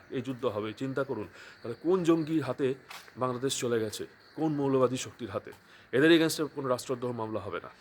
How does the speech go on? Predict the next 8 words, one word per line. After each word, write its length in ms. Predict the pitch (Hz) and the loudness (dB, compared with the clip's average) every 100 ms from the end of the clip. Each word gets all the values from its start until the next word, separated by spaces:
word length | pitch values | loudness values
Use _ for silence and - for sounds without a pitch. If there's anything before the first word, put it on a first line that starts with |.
| - - - _ - - - - | -20 -20 -20 _ -20 -20 -20 -6
হবে 180 | 120 139 | 0 2
কারা? 200 | 151 175 | 2 2
যারা 180 | 143 | 2
ন্যায্য 360 | 127 123 120 143 | 0 -2 -2 -2
দাবি 220 | 123 120 | -2 0
দেওয়া 180 | 123 143 | 2 2
সংখ্যালঘুরা, 600 | 151 127 - 127 120 143 | 0 -8 -6 -6 -2 -2
যাদের 260 | 143 113 | -2 -2